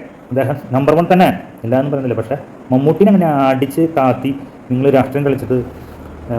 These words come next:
മമ്മൂട്ടിനെ ചെറുതാക്കേണ്ട ആവശ്യമില്ല. മ-, മോഹൻലാലിന് കൊടുക്കണമെങ്കിൽ മമ്മൂട്ടിക്ക് എന്തെങ്കിലും കൊടുക്കണം. അങ്ങനെ മൂ-, ആയിരക്കണക്കിന് ആൾക്കാർ, കോടിക്കണക്കിന്, ലക്ഷക്കണക്കിന് ആൾക്കാർ ഇതിനെപ്പറ്റി പറയാതെ പറയുന്നുണ്ടാവും, ഞാനത് പറയുന്നത് മാത്രം.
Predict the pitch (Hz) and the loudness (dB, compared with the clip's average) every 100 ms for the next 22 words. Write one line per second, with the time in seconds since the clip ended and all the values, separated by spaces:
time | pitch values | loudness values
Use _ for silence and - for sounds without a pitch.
0 | 123 123 120 123 123 110 117 120 123 123 | 0 2 0 -2 0 0 0 -2 0 -2
1 | 120 107 98 113 117 120 123 135 143 165 | -2 -6 -4 -4 -2 0 0 0 -2 -2
2 | 151 - 127 131 127 117 107 117 110 117 | -4 -2 -4 -2 -2 -2 -4 -4 -4 -2
3 | 107 92 101 - - - - - - - | -4 -4 -12 -16 -20 -20 -20 -20 -20 -10
4 | 117 123 147 - 127 127 117 127 143 - | 0 2 2 2 0 0 2 4 4 2
5 | 156 135 120 120 117 123 131 135 139 131 | 0 -2 -6 -8 -4 0 0 0 -2 -2
6 | 113 123 127 131 113 104 104 - - - | -4 -4 -4 -4 -4 -4 -6 -12 -20 -20
7 | - - 123 117 120 - 117 117 123 127 | -20 -18 -2 0 0 -2 0 4 4 4
8 | 139 117 117 117 104 101 - - - 113 | 0 0 -2 -2 -2 -4 -8 -18 -10 -2
9 | 123 120 113 104 107 101 98 | 0 0 0 -2 -2 -4 -6